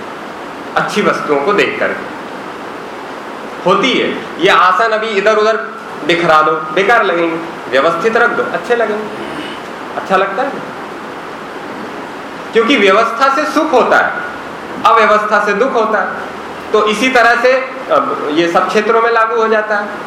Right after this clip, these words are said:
यदि आकृति व्यवस्थित है तो सुख देगी, अव्यवस्थित है तो दुख दे, मतलब उतनी अच्छी नहीं लगेगी। उदाहरण ये है, ये चौक से एक तरफ तो फूल जैसा बना है और उतनी ही चौक से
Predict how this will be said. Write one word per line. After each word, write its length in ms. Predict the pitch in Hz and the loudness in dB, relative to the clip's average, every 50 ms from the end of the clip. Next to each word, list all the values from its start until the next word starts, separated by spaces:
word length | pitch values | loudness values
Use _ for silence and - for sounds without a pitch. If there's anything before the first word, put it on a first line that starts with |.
| - - - | -12 -4 -2
यदि 220 | 143 151 196 202 202 | 2 2 4 4 4
आकृति 520 | 175 160 170 165 - 214 233 233 254 254 | 4 4 4 4 4 4 2 2 0 0
व्यवस्थित 520 | 220 196 175 175 196 - - 247 269 262 | 0 2 2 2 2 0 0 0 2 2
है 140 | 277 254 - | 4 2 2
तो 80 | - 175 | 0 0
सुख 200 | - 254 254 240 | 0 0 2 4
देगी, 360 | 233 233 226 220 208 214 - - - - - - - - - - - | 4 4 4 4 2 -2 -4 -6 -8 -10 -12 -12 -12 -12 -12 0 2
अव्यवस्थित 540 | 185 190 208 214 226 226 - - 262 262 220 | 2 4 4 2 2 0 0 0 0 2 2
है 120 | 196 147 | 0 0
तो 60 | 135 | 0
दुख 160 | 151 - 226 233 | -2 -2 -2 0
दे, 200 | 214 220 208 - | 0 -2 0 2
मतलब 280 | 190 185 190 208 208 208 | 0 2 4 4 4 4
उतनी 220 | 202 202 220 233 | 2 2 4 4
अच्छी 260 | 202 - - - 180 | 2 2 2 0 2
नहीं 140 | 170 190 233 | 2 4 4
लगेगी। 400 | 240 233 226 226 214 214 208 214 - - - - - - - - - - - - - - - - - - - - - - - - | 2 2 2 0 0 0 -2 -4 -6 -8 -10 -10 -12 -12 -12 -12 -14 -12 -12 -12 -12 -14 -14 -14 -14 -14 -14 -12 -10 -6 -2 2
उदाहरण 340 | 147 147 147 156 156 175 180 | 2 4 4 4 2 2 2
ये 160 | 185 196 208 | 2 0 0
है, 220 | 214 202 202 202 202 208 - - - - - - - - - - - - - - - - - - - - - - - - - - | 2 0 -2 -2 -4 -6 -10 -10 -12 -12 -12 -12 -12 -12 -12 -12 -12 -12 -12 -12 -12 -12 -12 -12 -12 -12 -12 -12 -12 -12 -8 0
ये 160 | 156 190 190 190 | 0 0 2 4
चौक 360 | 214 202 202 220 - - - | 4 6 6 6 4 4 4
से 100 | 254 247 | 4 4
एक 440 | 247 247 - 196 208 214 214 214 208 | 4 4 2 0 0 0 0 2 4
तरफ 160 | 208 202 208 208 208 | 4 6 6 4 4
तो 220 | 214 214 214 214 214 | 2 2 2 2 2
फूल 180 | 190 185 185 190 | 2 2 4 4
जैसा 300 | 185 185 175 180 185 175 | 4 2 2 4 2 2
बना 220 | 170 170 175 175 | 2 2 2 2
है 280 | 170 165 165 160 160 165 165 156 160 156 - - - - - - - - - - - - - - - - | 0 0 0 -2 -4 -4 -6 -8 -10 -10 -10 -10 -12 -12 -12 -12 -12 -12 -12 -12 -12 -12 -12 -12 -2 2
और 120 | 180 202 | 2 2
उतनी 480 | - - 220 220 240 254 285 285 277 277 | 4 2 2 2 4 2 2 2 2 0
ही 100 | 277 277 | 2 2
चौक 320 | 247 214 208 214 208 - - | 4 4 4 4 2 2 2
से 320 | 233 240 254 262 - - | 2 2 2 0 -4 -8